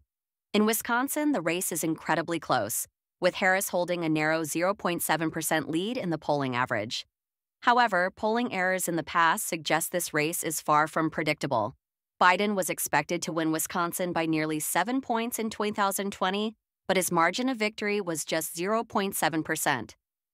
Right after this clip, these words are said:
As a result, Wisconsin remains a true toss-up, leaning slightly toward Harris but classified as a tilt state.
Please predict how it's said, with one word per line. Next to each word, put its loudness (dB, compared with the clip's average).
As 2
a 0
result, 2
Wisconsin -2
remains -2
a -2
true -2
toss-up, 0
leaning 2
slightly 0
toward 0
Harris 0
but -2
classified 2
as -4
a -2
tilt -4
state. -2